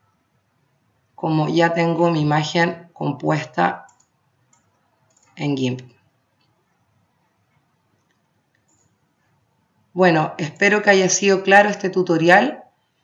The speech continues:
que les haya ilustrado cómo seleccionar una imagen utilizando las herramientas de selección en gimp, cómo transparentarla. Nunca olviden que el paso más importante y el primero que deben hacer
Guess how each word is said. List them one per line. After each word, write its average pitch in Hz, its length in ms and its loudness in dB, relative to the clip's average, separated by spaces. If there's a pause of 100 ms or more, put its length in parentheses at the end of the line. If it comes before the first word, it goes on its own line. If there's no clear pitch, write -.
(260)
que 156 140 -6
les 151 260 -4
haya 180 640 6
ilustrado 190 800 2
cómo 196 360 0
seleccionar 170 1040 -2 (320)
una 156 200 -4
imagen 185 600 0
utilizando 165 640 -2
las 151 280 -2
herramientas 151 520 -4
de 156 100 -6
selección 151 500 -8
en 143 160 -8
gimp, 202 300 -2 (440)
cómo 165 240 -2
transparentarla. 165 1160 0 (340)
Nunca 208 460 4
olviden 196 560 2
que 170 80 -2
el 160 100 -2
paso 175 300 -2
más 175 180 2
importante 175 540 -2
y 170 100 2
el 170 80 -2
primero 165 380 -2
que 170 100 -6
deben 160 240 -2
hacer 170 540 0